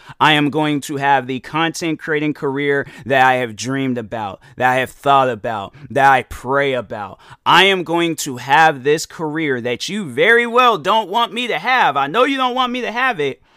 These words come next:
but I am going to succeed in life, and you are going to fall in this, like,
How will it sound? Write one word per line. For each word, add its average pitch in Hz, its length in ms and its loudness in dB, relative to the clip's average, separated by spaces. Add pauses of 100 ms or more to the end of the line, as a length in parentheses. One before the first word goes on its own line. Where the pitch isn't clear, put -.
(200)
but 190 340 6
I 190 240 6
am 202 200 0
going 196 300 0
to 180 180 -8
succeed 175 560 -4
in 135 180 -4
life, 107 380 -6 (240)
and 143 260 0
you 208 380 -2
are 165 200 6
going 170 360 -2
to 160 200 -10
fall 156 540 2
in 143 220 -6
this, 160 240 -6
like, 147 320 -2